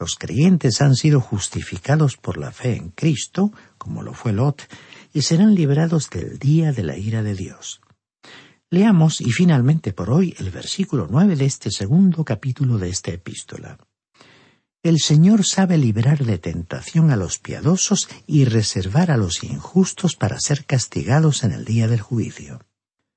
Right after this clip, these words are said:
A aquellos que creen que la Iglesia pasará por la gran tribulación, nos agradaría decirles que Dios sabe cómo liberar a los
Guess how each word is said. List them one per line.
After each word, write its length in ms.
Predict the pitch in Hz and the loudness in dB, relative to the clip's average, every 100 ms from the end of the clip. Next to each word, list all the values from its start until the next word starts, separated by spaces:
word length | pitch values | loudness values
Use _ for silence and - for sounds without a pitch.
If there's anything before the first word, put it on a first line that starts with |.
| _ _ _ | _ _ _
A 160 | 170 156 | 0 2
aquellos 420 | 147 240 233 196 | 4 4 4 2
que 140 | - 139 | 0 0
creen 320 | 165 165 127 | 4 4 4
que 140 | 120 | 2
la 100 | 95 | -2
Iglesia 480 | 78 113 165 - 92 | -2 -2 -2 -2 -6
pasará 380 | - - - 135 | -8 -10 -6 -6
por 180 | - - | -6 -10
la 100 | 80 | -6
gran 220 | 101 151 | 0 0
tribulación, 720 | - 80 - - 180 190 190 - _ _ _ _ _ _ _ _ - | 0 -6 -10 -4 0 2 0 -4 _ _ _ _ _ _ _ _ 0
nos 220 | 170 185 | 0 2
agradaría 520 | 156 147 156 226 247 | 2 4 4 4 4
decirles 460 | 127 180 175 156 - | 2 0 0 0 0
que 140 | 113 | 0
Dios 240 | 170 208 | 2 0
sabe 320 | - 165 160 151 | 0 0 2 0
cómo 280 | 170 165 | 2 2
liberar 420 | 131 104 92 123 123 | 2 0 -2 -2 -2
a 60 | |
los 140 | 98 | -4